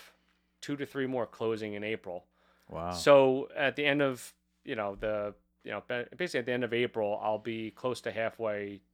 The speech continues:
Speaker 1: to my goal. I'll definitely monetarily be higher than, than halfway, but I think as far as the units I'm selling, I, I should be at six or seven if, if one of 'em gets delayed a little bit. So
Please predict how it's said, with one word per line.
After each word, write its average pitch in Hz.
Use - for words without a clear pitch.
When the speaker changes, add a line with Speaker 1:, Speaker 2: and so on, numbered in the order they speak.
Speaker 1:
to 120
my 104
goal. 101
I'll 113
definitely 120
monetarily 113
be 101
higher 98
than, 101
than 104
halfway, 98
but 104
I 107
think 110
as 113
far 120
as 101
the 104
units 113
I'm 117
selling, 135
I, 113
I 113
should 113
be 110
at 104
six -
or 104
seven 127
if, -
if 113
one 117
of 113
'em 113
gets 113
delayed 110
a 117
little 117
bit. 123
So 101